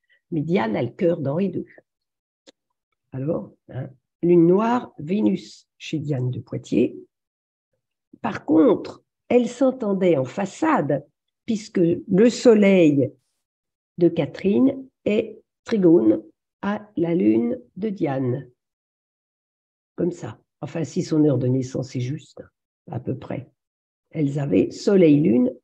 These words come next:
en trigone. Elles faisaient toutes les deux extrêmement bonne figure. Bon, ça doit être encore plus douloureux d'être obligé de faire bonne figure.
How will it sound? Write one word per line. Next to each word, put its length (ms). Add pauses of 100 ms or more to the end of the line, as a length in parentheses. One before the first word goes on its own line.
en 100
trigone. 640 (840)
Elles 160
faisaient 320
toutes 200
les 120
deux 220
extrêmement 520
bonne 220
figure. 640 (1400)
Bon, 160 (640)
ça 160
doit 200
être 160
encore 300
plus 160
douloureux 400
d'être 260
obligé 300
de 60
faire 160
bonne 140
figure. 720